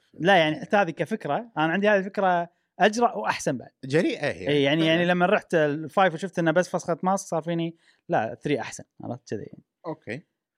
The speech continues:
Speaker 1: هو، هو بالنهاية، آه، يعني أنا أحب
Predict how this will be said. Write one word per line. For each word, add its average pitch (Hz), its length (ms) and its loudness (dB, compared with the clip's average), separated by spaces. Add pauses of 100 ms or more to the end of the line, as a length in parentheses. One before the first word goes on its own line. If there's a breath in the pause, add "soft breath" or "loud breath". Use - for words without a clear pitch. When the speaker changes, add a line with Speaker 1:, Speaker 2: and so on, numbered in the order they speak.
Speaker 1:
هو، 247 100 8
هو 233 260 4
بالنهاية، 226 840 4
آه، 117 1400 -2 (880)
يعني 120 640 -4 (1160)
أنا 196 300 4
أحب 220 260 0